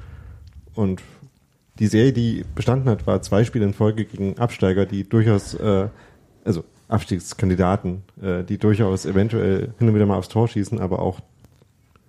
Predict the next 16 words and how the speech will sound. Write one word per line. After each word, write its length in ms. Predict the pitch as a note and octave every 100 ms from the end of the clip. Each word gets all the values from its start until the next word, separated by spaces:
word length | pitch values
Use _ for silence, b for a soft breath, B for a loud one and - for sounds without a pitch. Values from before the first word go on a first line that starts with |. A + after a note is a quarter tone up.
| _ _
äh, 200 | G#2+ F#2
dezidierte 420 | G#2+ A2 A2 G2
Probleme 400 | F#2+ F#2 G2+ A2
haben, 180 | G2 G2
dabei 520 | F#2 F#2 F#2 F2+ G#2+
das 160 | - F#2+
sinnvoll 380 | A#2 B2 A2+ E2+
zu 100 | -
tun 320 | - G2+ A2 B B B B _
und 120 | G2
den 240 | F#2+ F#2 F2+
Gegner 340 | G#2 A2 F#2+ F#2 -
genau 220 | G2 F2+
daran 260 | F#2 G2
zu 100 | F#2+
hindern. 360 | F#2 G#2+ F#2 G#2+